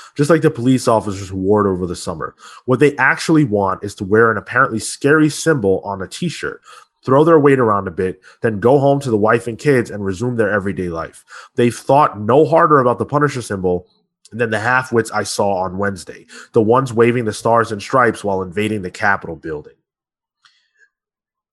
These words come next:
He's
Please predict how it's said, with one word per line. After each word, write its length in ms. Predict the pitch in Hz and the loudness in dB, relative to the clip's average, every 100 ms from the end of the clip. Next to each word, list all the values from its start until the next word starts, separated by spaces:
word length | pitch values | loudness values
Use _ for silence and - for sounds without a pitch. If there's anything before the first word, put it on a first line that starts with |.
| _ _ _ _ _ _ _ _ _ _ _ _ _ _ _ _ _ - | _ _ _ _ _ _ _ _ _ _ _ _ _ _ _ _ _ 0
He's 340 | 147 - - | 2 2 -6